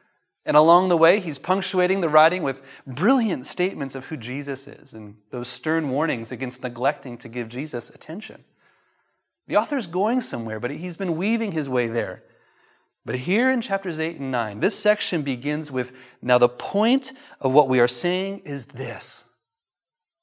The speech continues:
It's almost as if the author has sort of been breathlessly spilling out this basket of glorious truths, and,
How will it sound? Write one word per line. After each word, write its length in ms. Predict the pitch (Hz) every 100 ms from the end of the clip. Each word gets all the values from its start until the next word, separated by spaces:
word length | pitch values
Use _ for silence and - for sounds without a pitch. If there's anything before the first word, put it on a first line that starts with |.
| _ _ _
It's 140 | - -
almost 380 | - 185 220 -
as 160 | -
if 100 | 170
the 140 | 147 123
author 300 | 123 139 117
has 100 | 113
sort 140 | 139
of 80 | 131
been 180 | 131 127 - -
breathlessly 680 | 127 147 220 - 233 - 175
spilling 640 | - - - 185 196 196
out 280 | 170 151 123
this 160 | 135 135
basket 560 | 127 147 156 - 170
of 120 | 139
glorious 500 | 131 135 143 135 131
truths, 360 | - 160 143 123
and, 140 | 123